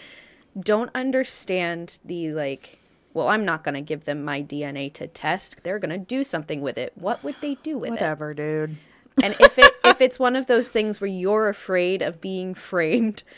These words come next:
Speaker 1: for, uh, something, like some kind of crime.
Speaker 2: What's up, Carl? Why is that in your brain?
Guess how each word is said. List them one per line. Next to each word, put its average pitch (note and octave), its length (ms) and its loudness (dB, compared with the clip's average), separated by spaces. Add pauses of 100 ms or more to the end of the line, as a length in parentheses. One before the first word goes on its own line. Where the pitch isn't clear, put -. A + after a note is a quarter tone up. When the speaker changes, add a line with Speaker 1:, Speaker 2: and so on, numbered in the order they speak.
(160)
Speaker 1:
for, F3+ 640 0
uh, - 60 -2 (160)
something, A3+ 840 0 (300)
like G3+ 160 0
some G3+ 220 0
kind A3 260 -2
of G3 140 -4
crime. F#3+ 640 -4 (500)
Speaker 2:
What's A#3+ 200 8
up, D#4+ 200 12
Carl? G3+ 520 10
Why A3 180 12
is B3 120 6
that C4 220 12
in D#4+ 80 6
your F#3+ 120 4
brain? D3 360 2